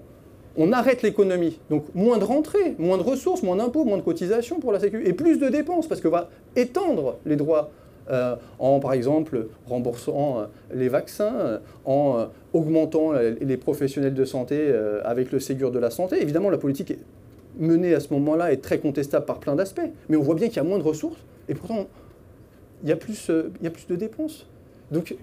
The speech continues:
où, où est passée cette idée d'argent magique ? On voit bien qu'il y a des conditions politiques, des conditions historiques qui font que ce qui était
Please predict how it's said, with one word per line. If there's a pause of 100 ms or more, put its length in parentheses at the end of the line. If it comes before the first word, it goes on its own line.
(240)
où,
où
est
passée
cette
idée
d'argent
magique ? (240)
On
voit
bien
qu'il (220)
y
a
des
conditions
politiques,
des
conditions
historiques (180)
qui
font
que (480)
ce
qui
était